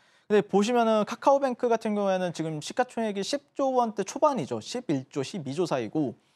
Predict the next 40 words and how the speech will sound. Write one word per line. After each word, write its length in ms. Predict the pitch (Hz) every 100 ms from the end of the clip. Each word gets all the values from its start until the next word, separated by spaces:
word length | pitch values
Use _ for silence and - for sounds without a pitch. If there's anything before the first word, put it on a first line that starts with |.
| - - _ _ -
토스뱅크 640 | 277 - - 262 240 240
같은 260 | 220 220 208
경우에는 280 | 190 185
아직 200 | - 160
상장은 480 | - 233 240 240 226
안 160 | 135 139
되어 120 | 151
있지만, 440 | 123 147 185 233 262 _ _ -
대략적으로 500 | 185 190 190 175 175
십 260 | 262 -
조에서 280 | - 247 214
십이 400 | 208 277 226 147
조까지 600 | 214 220 202 180 156 151
이제 160 | 123 117
밸류를 600 | 147 151 156 143 131 117 -
지금 160 | - 127
평가를 280 | 208 220 151
받고 220 | 117 180
있단 200 | - 156
말이에요. 400 | 120 104 123 220 _
예, 60 | 113
그런 260 | - 156
기대감이 460 | - 139 165 151 123
있는 280 | 127 143 131
회사고요. 500 | 175 170 117 151 247 _ _ _ -
자, 80 | 156
근데 260 | 190 208
이제 300 | 160 190 240 - _
토스랑 640 | - 269 - 277 247 240 - -
카카오뱅크가 640 | 247 - 269 262 226 214
보유하지 440 | - 160 175 175 170
않는 520 | 120 135 135 123 113
어떤 240 | 123 127
기업들의 600 | 117 170 214 220 190 185 -
회계 280 | 294 302 285
데이터를 520 | 254 208 190 175 170
현재 200 | 190 175
보유하고 420 | - 143 151 143
있는 220 | 123 113
게 260 | 151 233